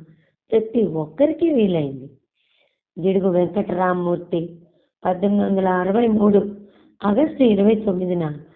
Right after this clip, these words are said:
ఉమ్మడి శ్రీకాకుళం జిల్లాలో పర్వతాలపేట అనే గ్రామంలో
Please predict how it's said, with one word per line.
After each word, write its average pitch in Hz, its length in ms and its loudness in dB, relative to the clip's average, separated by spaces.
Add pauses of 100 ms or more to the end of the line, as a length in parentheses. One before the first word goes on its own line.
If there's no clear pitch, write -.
(400)
ఉమ్మడి 302 400 4
శ్రీకాకుళం 240 720 0
జిల్లాలో 175 580 -2 (520)
పర్వతాలపేట 247 1000 2 (760)
అనే 202 220 2
గ్రామంలో 175 880 2